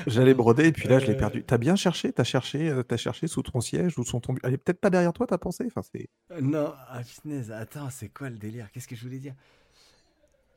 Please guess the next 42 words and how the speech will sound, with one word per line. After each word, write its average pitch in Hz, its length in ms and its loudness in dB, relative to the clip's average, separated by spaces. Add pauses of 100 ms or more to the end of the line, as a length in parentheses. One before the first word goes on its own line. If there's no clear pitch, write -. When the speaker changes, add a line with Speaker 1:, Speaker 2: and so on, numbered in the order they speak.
(440)
Speaker 2:
Je - 140 -10
disais 123 260 0
quoi ? 170 160 -8 (140)
Speaker 1:
T'étais 127 200 -4
en, 117 120 2
t'étais - 280 2
en, 110 120 4 (220)
on, 131 60 4
on 117 40 2
parlait 113 240 2
du 127 160 -4
fait - 180 0
que, - 120 -4
euh, 90 560 -2 (160)
c'est, - 200 -12
c'est - 200 -8
normal 101 440 0
que - 80 -6
les, 92 300 -8
les, - 280 -16
les 107 100 -6
boîtes, 117 420 -4
hein, 101 180 -4
enfin 101 160 -8
les 90 100 -6
boîtes, 87 220 -8 (160)
c'est 104 60 -4
normal 101 260 -4
que - 120 -10
les, - 180 -12 (420)
les 120 120 -6
gros 117 160 -4
studios, - 280 -8
les 110 120 -6
grosses 110 260 -4
fabriques, 117 360 -6
à 113 40 -4
un 90 40 -4
moment, 104 280 -4
te 113 120 -8
disent... 127 360 -6
Euh, 98 480 -6